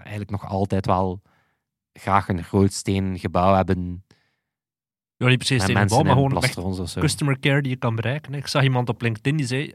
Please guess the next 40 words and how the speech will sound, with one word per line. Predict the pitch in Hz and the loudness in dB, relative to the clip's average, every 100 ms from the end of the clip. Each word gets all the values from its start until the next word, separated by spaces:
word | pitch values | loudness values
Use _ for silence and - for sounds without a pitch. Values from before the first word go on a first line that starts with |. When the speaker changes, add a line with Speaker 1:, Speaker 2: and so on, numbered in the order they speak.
| _ | _
Speaker 2:
een, | 127 120 120 | -6 -6 -2
een | 120 120 | -4 -2
expat | 123 - - 131 | -4 -4 -6 -6
die | 135 | -2
bij | 127 | 0
Zalando | 123 110 127 143 | 0 2 0 0
werkte | 135 139 131 | -2 -2 -6
in | 110 | -6
Berlijn, | 107 113 139 | -6 -6 -6
denk | 160 160 | -8 -10
ik, | - - - - - | -14 -20 -20 -20 -10
die | 135 | -4
zei | 117 131 | 0 2
van, | 127 | 4
ja, | 135 | 2
ik | 127 | 2
kan | 131 | 0
gewoon | 123 117 - | 2 0 0
echt | 131 - | -2 2
niet | 156 | 2
meer | 147 147 | 2 0
aan | 123 | 0
mijn | 120 107 | 0 0
geld, | 117 | -2
ik | 160 | 0
kan | 135 | -2
niets | 147 | -2
meer | 131 | -2
doen. | 123 | -4
Mijn | 160 | -4
collega's | 131 120 143 143 | -2 0 0 2
zijn | 147 | 0
nu | 139 | 2
momenteel | 135 127 135 | 0 0 -2
mijn | 120 | -2
eten | 120 139 165 | -2 -4 -2
aan | 151 | -4
het | 139 | -4
betalen, | 151 170 | -4 -4
want | 135 117 - | -6 -10 -14